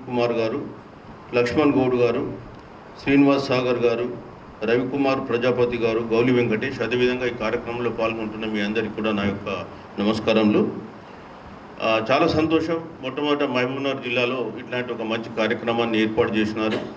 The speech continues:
మరి మీరందరూ ఇచ్చేసి ఇక్కడ ఈ బీసీ ఐక్యత కొరకు, మరి బీసీ రాష్ట్రాధికారం కొరకు మీరు ఎట్లయితే ఇక్కడ నుంచి మాట్లాడుతున్నారో అది నాకు చాలా సంతోషకరమైన విషయం అనిపించింది.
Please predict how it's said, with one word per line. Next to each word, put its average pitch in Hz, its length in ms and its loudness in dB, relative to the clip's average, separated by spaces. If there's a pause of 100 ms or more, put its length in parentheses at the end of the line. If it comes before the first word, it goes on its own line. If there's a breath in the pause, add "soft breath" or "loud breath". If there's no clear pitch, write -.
(220)
మరి 117 140 2
మీరందరూ 131 500 4 (340)
ఇచ్చేసి 143 360 -2
ఇక్కడ 117 680 -4 (440)
ఈ 117 100 -4
బీసీ 165 480 0 (800)
ఐక్యత - 340 2 (140)
కొరకు, 143 320 0 (300)
మరి 123 120 -2
బీసీ 143 380 -2
రాష్ట్రాధికారం 131 760 0
కొరకు 120 360 -6 (420)
మీరు 110 160 -2
ఎట్లయితే 135 340 0
ఇక్కడ 123 460 -2
నుంచి 120 240 -6
మాట్లాడుతున్నారో 117 840 0
అది 110 260 0
నాకు 104 200 -6 (240)
చాలా 104 200 -2
సంతోషకరమైన 110 720 -4 (320)
విషయం 110 240 -6
అనిపించింది. 104 520 -4